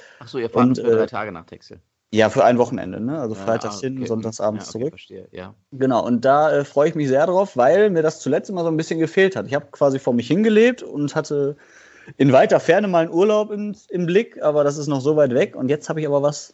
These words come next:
Speaker 2: da freue ich mich drauf und, äh, das ist mein persönliches Highlight diese Woche.
Speaker 1: Verstehe ich. Habt ihr denn schon was gebucht? Weil es soll ja so viel ausgebucht sein.
Speaker 2: Das war in der Tat schwierig, aber wir haben noch was gefunden, sogar im gleichen Hotel, zwei Zimmer,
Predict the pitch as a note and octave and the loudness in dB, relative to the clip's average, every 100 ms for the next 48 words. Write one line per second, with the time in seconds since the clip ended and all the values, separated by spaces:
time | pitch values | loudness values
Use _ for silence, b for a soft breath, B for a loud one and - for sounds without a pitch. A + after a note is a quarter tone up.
0 | _ A#2+ - C#3+ E3+ D#3+ D#3 C#3 C#3 D3 | _ -10 -2 -2 -2 -6 0 2 2 0
1 | - A#2+ B2 A#2+ A2 A2 A2+ - - B2 | -2 2 2 2 2 2 0 -2 2 2
2 | B2 B2 C#3+ D#3+ G3+ A3 B3 G3+ B2 C3 | 4 4 4 4 4 2 0 2 0 0
3 | - A2+ - - - D#3+ - - D#2 B2+ | -4 -6 -6 -6 -6 -10 -4 -4 -2 -4
4 | D#3+ E3+ D#3 D3 C3+ - G2+ C3 G3 A3 | -2 -2 -2 -2 -4 -6 -10 -8 -8 -4
5 | D3+ B2+ C#3 C#3 A#2+ A#2+ D3+ E3 D3 B2 | -4 -2 -2 -2 -4 0 0 -2 -6 -8
6 | E3+ - - D#3 E3+ F#3 - _ _ - | -8 -10 -8 -6 -6 -8 -12 _ _ 0
7 | C3 C#3 F3 F#3+ F3+ F3+ E3+ - F#3 A#3 | 2 4 4 4 2 2 0 0 0 0
8 | D4 - D#3 D#3 D#3+ E3 D3+ D#3 C3+ E3 | -2 -4 -2 0 -2 -2 -4 -4 -6 -4
9 | G3 D3+ D3 C#3 A#2 D3+ F#3+ F#3+ D3+ - | -2 2 2 4 4 4 2 -2 -4 0
10 | E3+ G3+ - - D#3 E3+ E3+ F3 | 0 0 -2 -4 -2 -2 -2 -2